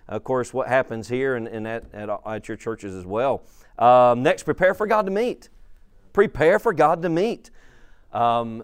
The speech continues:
years ago, and I was a, a, a kid, I don't remember all the details, I just remember Dad telling the story. I was there, I saw the crowds. Doctor Curtis Hudson preached on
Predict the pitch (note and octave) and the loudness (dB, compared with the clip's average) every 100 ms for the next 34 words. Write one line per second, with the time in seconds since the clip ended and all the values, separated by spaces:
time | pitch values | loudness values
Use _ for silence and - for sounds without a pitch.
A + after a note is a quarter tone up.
0 | - C3 A2+ C3+ E3+ E3+ F3+ F#3 A3+ G3 | -16 -16 -6 0 0 0 2 4 4 0
1 | E3+ E3 - A2+ B2 C#3 C3+ C3+ - B2+ | -6 -14 -12 -8 -4 -4 -4 -6 -6 -6
2 | B2+ A2+ A#2 G#2 - C3+ C3+ A2+ A2+ A#2+ | -8 -8 -14 -12 -6 -4 -4 -6 -8 -8
3 | A#2+ B2+ B2 B2 A#2 A#2+ A#2 A#2+ B2 A2+ | -6 -6 -4 0 0 0 -2 -4 -4 -4
4 | A2 G#2+ G#2+ G#2 A2 A2 G#2+ G#2 G#2+ A2 | -4 -4 -8 -10 -10 -10 -8 -6 -8 -6
5 | A2 G#2 - A#2 A#2+ A2+ - - - A#2+ | -8 -10 -8 -6 -4 -6 -10 -18 -4 -2
6 | A2+ G2 G2 A#2 B2 G#2+ - - A2+ A2+ | -2 -6 -4 -2 -2 -4 -8 -4 -2 -2
7 | A2+ F#2+ F#2+ - A#2+ D#3 C3+ F#2+ A2 - | -6 -10 -16 -6 -2 0 -2 -8 -14 -20
8 | - - G#2+ G#2 - A#2+ G#2+ A#2+ C3 G#2+ | -20 -16 -12 -12 -10 -10 -6 -8 -8 -12
9 | G2 B2+ B2+ A2 G2 | -12 -14 -14 -16 -16